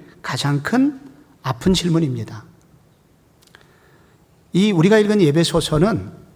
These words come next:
예수를 믿게 된 우리가 전혀 새로운 피조물이 되었다고 선언을 하고 있습니다.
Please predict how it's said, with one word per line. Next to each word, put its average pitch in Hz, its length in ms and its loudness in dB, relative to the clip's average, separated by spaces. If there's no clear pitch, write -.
예수를 180 960 2
믿게 170 420 2
된 165 380 2
우리가 156 560 0
전혀 233 600 2
새로운 214 580 2
피조물이 170 500 0
되었다고 151 920 -4
선언을 247 520 0
하고 151 180 -4
있습니다. 101 500 -12